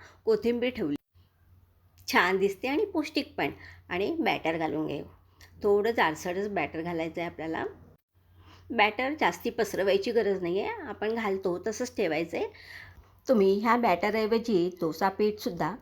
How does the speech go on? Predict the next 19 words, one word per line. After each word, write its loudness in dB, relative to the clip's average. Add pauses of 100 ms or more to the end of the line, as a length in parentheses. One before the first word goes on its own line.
(280)
वापरू 2
शकता. -8
खूप 2
जणांना 4
आंबवलेलं 4
पीठ -2 (440)
खाण्याची 4
मनाई 4
असते, -4 (300)
त्यामुळे 0
हे -2 (560)
पौष्टिक 4
असते. -6 (600)
आता 6
झाकण 4
ठेवून 0
कुक -2
करून 6
घेऊ. 4